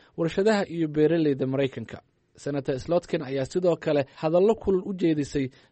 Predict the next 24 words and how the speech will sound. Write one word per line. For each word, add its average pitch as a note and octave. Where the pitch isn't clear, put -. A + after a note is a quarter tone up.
bilyaneerka F3+
hogaamiya D3+
waaxda D#3+
tayeynta D#3+
hay'adaha D3
dowladda D3
federaalka, C#3+
Elon D3
Musk. C3+
Waxay G#3
tiri, E3+
"Ma G#3
jiraa F3
qof F3+
Maraykanka D#3+
jooga C#3+
oo B2+
ku C3
qanacsan C#3+
Musk E3+
iyo C#3
kooxda D#3+
la E3
shaqayso C3+